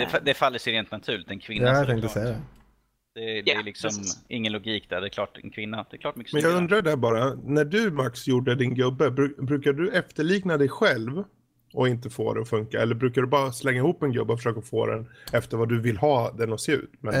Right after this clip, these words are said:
Speaker 4: jag
Speaker 3: det,
Speaker 4: tänker
Speaker 3: det är mycket, jag brukar inte, ibland kan jag försöka ge en drag av mig själv, men det är sällan. Jag brukar skapa något som jag tycker ser,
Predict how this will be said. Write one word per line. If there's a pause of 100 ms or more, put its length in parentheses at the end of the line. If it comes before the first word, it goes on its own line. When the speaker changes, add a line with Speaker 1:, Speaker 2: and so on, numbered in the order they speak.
Speaker 4:
jag
Speaker 3:
det,
Speaker 4:
tänker (120)
Speaker 3:
det
är
mycket,
jag
brukar
inte,
ibland
kan
jag
försöka
ge
en
drag
av
mig
själv,
men
det
är
sällan.
Jag
brukar
skapa
något
som
jag
tycker
ser,